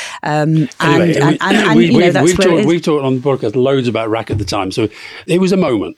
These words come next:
Speaker 2: It was a moment.
Speaker 1: It was a moment
Speaker 2: Let,
Speaker 1: that,
Speaker 2: let, let's,
Speaker 1: that,
Speaker 2: let's
Speaker 1: yeah,
Speaker 2: move on. We've,
Speaker 1: I
Speaker 2: we've got,
Speaker 1: regret,
Speaker 2: we've got,
Speaker 1: obviously.
Speaker 2: we've got a few minutes left. You regret it?
Speaker 1: Well, I, I regret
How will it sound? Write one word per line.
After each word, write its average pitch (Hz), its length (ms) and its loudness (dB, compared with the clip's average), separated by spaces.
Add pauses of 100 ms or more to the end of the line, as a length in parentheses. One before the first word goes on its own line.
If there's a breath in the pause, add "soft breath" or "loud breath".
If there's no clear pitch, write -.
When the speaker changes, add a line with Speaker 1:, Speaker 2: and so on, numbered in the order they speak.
(120)
Speaker 2:
It 135 100 -4
was 135 140 0
a 131 40 2
moment. 95 360 -4 (160)
Speaker 1:
It 285 100 0
was 311 200 2
a 370 40 4
moment 359 420 2
Speaker 2:
Let, 196 60 4
Speaker 1:
that, 220 180 2
Speaker 2:
let, 214 160 2
let's, 208 140 0
Speaker 1:
that, 196 220 2
Speaker 2:
let's 175 260 4
Speaker 1:
yeah, 165 80 -2
Speaker 2:
move 190 140 0
on. 170 100 2
We've, 175 140 2
Speaker 1:
I 190 60 0
Speaker 2:
we've - 140 4
got, 160 80 0
Speaker 1:
regret, - 160 0
Speaker 2:
we've - 60 -4
got, - 80 2
Speaker 1:
obviously. 156 420 0
Speaker 2:
we've 143 140 0
got 139 140 2
a 123 40 -4
few 156 320 0
minutes 120 260 -2
left. 98 200 -4
You 143 80 4
regret 160 380 0
it? - 280 -4
Speaker 1:
Well, 480 220 2
I, 330 240 -2
I 311 100 0
regret 359 440 0